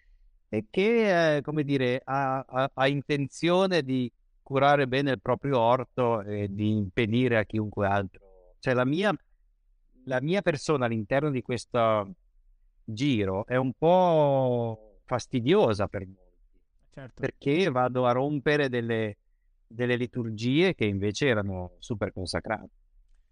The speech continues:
Speaker 2: Ma sai, da un lato è un po' a rischio quando una cosa finisce in un museo, vuol dire che appunto è stata storicizzata, non è più,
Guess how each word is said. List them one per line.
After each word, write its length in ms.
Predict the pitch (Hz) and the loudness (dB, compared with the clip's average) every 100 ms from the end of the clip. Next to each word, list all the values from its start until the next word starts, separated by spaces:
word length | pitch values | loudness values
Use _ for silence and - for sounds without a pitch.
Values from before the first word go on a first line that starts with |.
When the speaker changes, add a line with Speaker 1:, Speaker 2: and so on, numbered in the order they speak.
| _ _ | _ _
Speaker 2:
Ma 100 | - | -8
sai, 180 | 185 226 | -2 -2
da 100 | 175 | 0
un 60 | 180 | 2
lato 380 | 240 - 277 175 | 0 0 -2 2
è 160 | 151 | 2
un 280 | 139 165 143 | 0 -4 -2
po' 100 | 170 | 2
a 40 | |
rischio 320 | 160 180 - 185 | 2 0 -2 -2
quando 300 | 151 139 135 | 0 0 -2
una 120 | 131 | -2
cosa 180 | 156 135 | -2 -2
finisce 300 | 143 - 127 | -6 -6 -6
in 60 | |
un 100 | 135 | -4
museo, 400 | 165 131 127 139 | -4 0 2 2
vuol 140 | 117 113 | 0 0
dire 180 | 127 | 0
che 120 | 117 104 | 0 -4
appunto 260 | 123 120 | -6 -6
è 20 | |
stata 240 | 107 117 101 | -4 -4 -4
storicizzata, 760 | - 113 101 120 110 120 117 | -4 -6 -4 -4 0 0 0
non 140 | 117 117 | -2 -2
è 100 | 110 | -2
più, 280 | 139 135 | 0 0